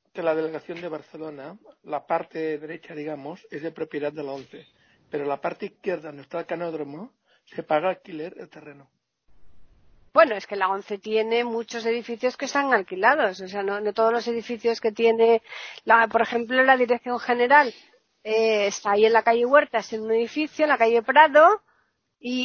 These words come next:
Speaker 2: y sin embargo, que por supuesto en ese edificio también puede hacer lo que quiera, porque, eh, lógicamente está en el centro de Madrid, tiene unas características, y como lo puede tener en el colegio que, que, que se inauguró en el dos mil y bastante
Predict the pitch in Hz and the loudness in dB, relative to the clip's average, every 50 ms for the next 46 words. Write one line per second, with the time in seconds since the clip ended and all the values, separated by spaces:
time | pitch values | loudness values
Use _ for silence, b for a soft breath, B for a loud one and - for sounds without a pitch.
0 | 233 247 226 - 262 240 233 220 214 214 208 208 220 220 220 233 226 240 254 262 | -6 -6 -8 -6 -4 -2 2 2 2 4 6 6 8 8 8 6 4 4 4 4
1 | 247 - 196 - 175 - - 196 180 196 196 - - 220 208 220 214 - 226 220 | 4 0 -8 -10 -10 -12 -12 -14 -12 -12 -12 -8 -6 -4 -4 -4 -4 -4 -4 -4
2 | 226 220 - 269 294 277 - 254 208 196 - 196 196 202 202 202 226 220 220 220 | -6 -6 -6 -8 -10 -6 -2 -2 -2 0 0 0 0 0 -2 4 6 6 6 6
3 | 220 240 233 220 214 208 208 - - 269 277 262 277 302 294 269 233 202 - 196 | 4 2 0 2 2 2 0 2 2 2 4 6 4 2 2 0 -8 -8 -6 -4
4 | 190 180 170 175 _ b b b b b b - 208 196 185 185 185 185 - 190 | -4 -4 -4 -6 _ b b b b b b -10 -6 -4 -2 0 -2 -2 -2 -2
5 | 180 185 180 190 196 202 196 190 - - 196 190 190 185 180 - - 190 196 - | 0 0 0 0 0 -2 -4 -6 -6 -6 -8 -8 -8 -8 -10 -10 -8 -8 -6 -2
6 | 196 202 202 208 214 214 220 214 226 240 247 226 277 277 277 262 233 214 208 196 | 0 2 2 4 4 4 4 4 4 2 0 0 -2 -4 -2 0 2 2 2 2
7 | 196 - - 208 202 202 202 196 - 214 202 214 196 - - 226 214 240 254 277 | 0 0 2 2 2 2 2 0 -2 -6 -4 -6 -4 -2 -2 -2 2 4 4 4
8 | 285 269 240 220 - 226 220 214 208 208 202 190 - 240 262 277 302 311 285 277 | 4 0 -4 -4 0 0 4 4 6 6 6 4 4 4 2 4 4 4 4 4
9 | 262 254 247 240 233 226 214 - 233 220 233 226 - 247 220 208 214 196 - 226 | 0 0 0 0 0 0 0 0 -4 -4 -4 -6 -10 -10 -12 -10 -10 -8 -4 -2
10 | 220 214 208 - B B B B B B B B - 233 226 - 254 240 240 233 | -2 -2 -2 -4 B B B B B B B B 2 2 2 2 2 6 6 6
11 | 220 220 226 226 240 240 233 233 226 220 214 226 214 208 226 233 247 254 262 254 | 8 8 6 6 6 6 6 6 4 4 4 4 2 2 2 0 0 0 0 2
12 | 233 233 214 208 - - 240 233 240 226 - 240 226 226 220 214 214 208 | 4 4 4 4 2 0 0 0 0 0 0 0 2 4 4 4 2 0